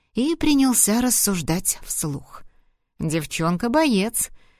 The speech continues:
Даже жалко такую делать обычным солдатам. У тех слишком простая задача — отдавать свою кровь ради светлого будущего.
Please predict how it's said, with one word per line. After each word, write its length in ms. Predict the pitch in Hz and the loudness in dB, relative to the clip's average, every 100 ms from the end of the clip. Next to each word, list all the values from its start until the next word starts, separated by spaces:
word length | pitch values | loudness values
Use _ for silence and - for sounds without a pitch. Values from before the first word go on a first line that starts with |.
| _ | _
Даже 440 | 180 214 285 320 330 | -2 0 0 2 2
жалко 460 | 226 208 196 262 | 4 4 4 0
такую 380 | 285 277 247 233 | -2 0 2 2
делать 380 | 170 175 160 - | 2 2 2 2
обычным 440 | 170 160 - 170 | 0 0 0 0
солдатам. 640 | 165 226 185 139 - 135 - - _ _ - | 0 0 -2 -4 -6 -8 -10 -18 _ _ -2
У 140 | 254 | 0
тех 340 | 262 - 294 269 | 0 2 0 0
слишком 520 | - 269 269 - 240 | 2 2 2 2 2
простая 440 | 240 233 - 226 208 | 4 2 2 2 4
задача — 600 | 226 160 139 - - - - _ _ - | 4 2 -2 -4 -8 -10 -16 _ _ -4
отдавать 640 | 160 147 147 147 233 302 | -2 0 0 2 2 0
свою 360 | - 170 151 139 | 0 0 0 0
кровь 440 | 170 180 285 - | 0 0 0 0
ради 260 | 175 151 151 | 0 0 0
светлого 640 | - 135 196 226 196 151 | 0 0 -2 -2 -2 -2
будущего. 600 | 135 151 180 202 247 214 | 0 0 0 0 0 0